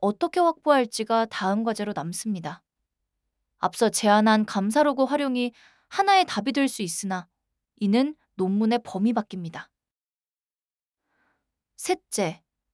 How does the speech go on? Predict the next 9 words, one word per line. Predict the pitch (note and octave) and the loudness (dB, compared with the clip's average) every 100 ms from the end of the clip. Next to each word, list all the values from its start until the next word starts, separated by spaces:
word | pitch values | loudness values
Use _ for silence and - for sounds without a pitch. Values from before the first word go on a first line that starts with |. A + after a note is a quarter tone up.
| _ | _
브록의 | - C4 B3 B3+ | -2 0 2 0
계산 | A3+ G#3 C4+ B3+ | 0 0 2 2
경도, | A3+ G3+ E3 - _ _ _ _ _ _ _ - | 0 0 -4 -10 _ _ _ _ _ _ _ 0
컴퓨테이셔널 | E4 D#4+ F4 E4+ D#4+ D#4 D4+ D4 | 0 0 -4 0 2 2 0 0
하드니스 | C#4 - E4+ E4+ D#4 D4+ D#4 - - _ _ | 0 4 2 2 -4 -4 -8 -10 -16 _ _
증명이 | - G#3+ A3 A3+ A3+ | 0 2 2 2 0
포함되어 | - F4+ E4+ C#4+ G#3 | 4 4 6 0 0
있다는 | E3 A3+ G#3+ | 0 -2 0
것은 | G3 G3+ D#4 A3+ | -2 -4 -4 -4